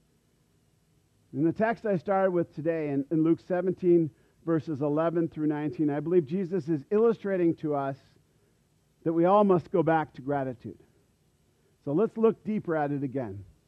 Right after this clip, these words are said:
Verse eleven, it says, "On the way to Jerusalem, he was passing along between Samaria and Galilee." In this first verse,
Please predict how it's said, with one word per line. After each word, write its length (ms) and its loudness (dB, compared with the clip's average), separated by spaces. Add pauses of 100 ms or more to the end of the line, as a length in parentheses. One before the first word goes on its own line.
(600)
Verse 220 0
eleven, 300 2
it 100 0
says, 380 0
"On 180 4
the 60 4
way 140 4
to 60 6
Jerusalem, 540 0
he 100 4
was 160 0
passing 460 -2
along 380 4
between 400 0
Samaria 680 0 (540)
and 180 4
Galilee." 540 0 (1600)
In 60 0
this 100 -2
first 300 2
verse, 280 4